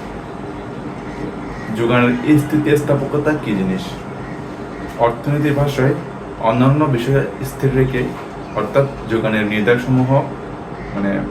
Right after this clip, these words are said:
অন্যান্য অবস্থা, এখানের মধ্যে অন্যান্য অবস্থা, আহ, অন্যান্য বিষয়গুলো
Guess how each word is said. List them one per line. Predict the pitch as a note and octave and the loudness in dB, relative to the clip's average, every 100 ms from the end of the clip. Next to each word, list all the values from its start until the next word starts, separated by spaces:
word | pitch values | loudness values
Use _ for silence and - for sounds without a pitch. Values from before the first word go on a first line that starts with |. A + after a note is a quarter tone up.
| - - - - | -8 -8 -8 -6
অন্যান্য | A#2 A2+ A#2 B2+ | -2 0 4 4
অবস্থা, | A#2 G2+ - A2 | 4 2 0 0
এখানের | G#2 G#2+ A2+ A#2+ | 0 0 -2 0
মধ্যে | A#2 A2 C3+ | -2 2 2
অন্যান্য | A#2+ A#2 A#2+ | 2 0 2
অবস্থা, | B2+ A2 G#2+ - | 4 4 0 -2
আহ, | A2+ G#2 G2+ | 0 2 0
অন্যান্য | A2+ A#2+ C3 | 0 2 2
বিষয়গুলো | A#2 B2+ B2 C3 | 2 2 4 4